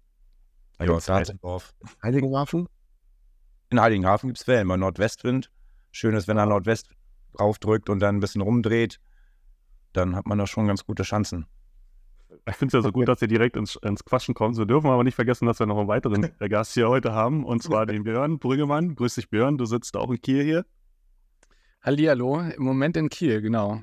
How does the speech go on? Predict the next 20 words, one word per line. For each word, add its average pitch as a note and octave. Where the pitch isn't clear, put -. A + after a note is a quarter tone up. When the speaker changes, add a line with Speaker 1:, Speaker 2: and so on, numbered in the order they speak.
Speaker 4:
Wohnhaft D3+
in C3+
Laboe, C3
aber A#2+
zweitausenddreizehn B2+
nach A#2+
Kiel D#3
gezogen, C3+
vor A#2+
kurzem B2+
dann A#2
nach A2+
Laboe A#2
gezogen, A2+
aber A2
arbeitstechnisch A2
weiterhin A2+
in A2
Kiel B2+
unterwegs. G2+